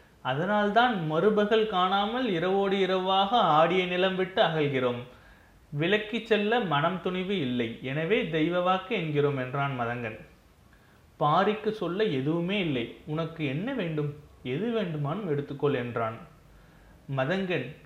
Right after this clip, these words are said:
கேட்க சற்றே தயங்கினான். "தயங்காமல் கேளுங்கள்" என்றார் பெரியவன் தேக்கன்.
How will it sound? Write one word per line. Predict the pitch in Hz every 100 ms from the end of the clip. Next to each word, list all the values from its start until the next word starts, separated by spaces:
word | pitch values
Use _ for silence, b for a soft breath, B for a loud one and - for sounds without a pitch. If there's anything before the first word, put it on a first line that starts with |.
| -
கேட்க | - 180 - 165
சற்றே | - 139 - 185 214
தயங்கினான். | 220 135 135 131 123 113 110 - - -
"தயங்காமல் | 139 139 170 180 214 285 247
கேளுங்கள்" | - 180 180 180 175
என்றார் | 165 143 147 156 170
பெரியவன் | 151 147 156 143 131 120
தேக்கன். | 135 131 - 110 117